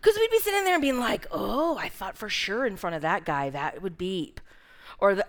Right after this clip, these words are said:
"Oh, no, <laughs> that girl, that should not be beeping, 'cause that girl, she ain't a Christian. You should have saw how she treated me last week."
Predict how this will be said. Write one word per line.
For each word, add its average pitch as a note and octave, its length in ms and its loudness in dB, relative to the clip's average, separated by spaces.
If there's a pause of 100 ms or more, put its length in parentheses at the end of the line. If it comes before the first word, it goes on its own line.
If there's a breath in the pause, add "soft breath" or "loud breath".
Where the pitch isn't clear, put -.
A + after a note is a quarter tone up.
"Oh, G#3+ 320 12
no, F#3 300 0
<laughs> A3 640 10
that G3+ 220 6
girl, F3+ 200 2
that F3 100 6
should F#3 220 -6
not D#3+ 160 -2
be F#3 100 -8
beeping, E3 340 -8
'cause E3+ 120 -6
that F3 180 0
girl, F3 160 -6 (100)
she - 180 -10
ain't E3+ 120 -6
a - 20 -10
Christian. - 440 -12 (240 loud breath)
You - 80 -8
should - 140 2
have D#3+ 100 -2
saw F#3+ 160 2
how G3+ 120 0
she G#3 160 -8
treated F3+ 260 -12
me E3+ 100 -8
last D3 280 -6
week." - 260 -16